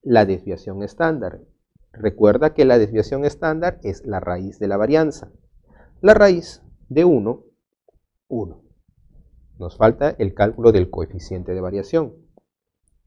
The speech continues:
Coeficiente de variación. Desviación estándar uno, dividido entre promedio,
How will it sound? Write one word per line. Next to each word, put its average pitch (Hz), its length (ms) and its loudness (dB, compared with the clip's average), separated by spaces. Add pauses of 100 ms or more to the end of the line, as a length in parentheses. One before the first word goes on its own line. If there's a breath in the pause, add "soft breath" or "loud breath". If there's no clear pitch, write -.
(240)
Coeficiente 196 680 2
de 180 80 -4
variación. 139 500 -4 (580)
Desviación 101 560 -8
estándar 127 560 -6 (420)
uno, 135 360 4 (580)
dividido 139 400 -4
entre 107 220 -2
promedio, 87 500 -10